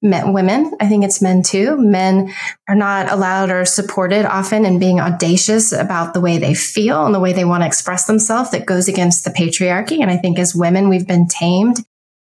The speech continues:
taught to endure some suffering and some ways of being. I, I feel like we've been tamed to tone it down, to tone down our light,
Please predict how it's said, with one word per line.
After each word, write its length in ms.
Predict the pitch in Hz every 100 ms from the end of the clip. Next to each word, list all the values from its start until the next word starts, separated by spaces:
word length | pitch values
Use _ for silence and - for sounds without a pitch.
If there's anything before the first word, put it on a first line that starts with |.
| _ -
taught 300 | 185 170 -
to 120 | 190
endure 760 | 185 180 175 185 185 196 233 226
some 220 | - - -
suffering 560 | - 170 - 214 247
and 100 | 185
some 200 | 175 175
ways 240 | 180 180 180
of 100 | 170
being. 260 | 170 202
I, 80 | 208 196
I 60 |
feel 160 | - 180
like 120 | 180
we've 160 | 185 180
been 220 | 180 175
tamed 380 | - 180 190 190
to 120 | 180
tone 300 | - 180 180
it 140 | -
down, 360 | 170 151 180 208
to 60 | 180
tone 300 | - 175 175
down 320 | 175 170 170
our 220 | 180 170
light, 340 | 165 - 220